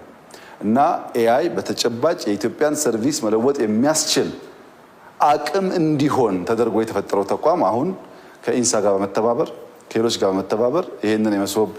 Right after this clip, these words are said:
ቴክኖሎጂ እውን አድርጎልናል። ይሄ በእጅጉ የሚጠቅም ነገር ነው። ለመላ የኢትዮጵያ ሕዝብ የምስራች ነው። ይሄን እናስፋፋለን።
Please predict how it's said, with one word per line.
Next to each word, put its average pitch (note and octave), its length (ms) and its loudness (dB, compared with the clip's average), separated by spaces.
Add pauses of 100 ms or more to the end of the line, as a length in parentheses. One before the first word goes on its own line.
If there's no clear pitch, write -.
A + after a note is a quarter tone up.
(420)
ቴክኖሎጂ A#2 420 -2 (140)
እውን C#3 240 2
አድርጎልናል። A2+ 540 0 (640)
ይሄ A2 180 -2
በእጅጉ C#3 540 0
የሚጠቅም A2 680 0
ነገር G#2+ 300 0
ነው። C#3 180 2 (760)
ለመላ A#2+ 380 2 (560)
የኢትዮጵያ A2+ 460 -2
ሕዝብ G2+ 280 -2 (200)
የምስራች B2 600 0
ነው። E3 120 0 (420)
ይሄን C3 240 0
እናስፋፋለን። A2+ 920 0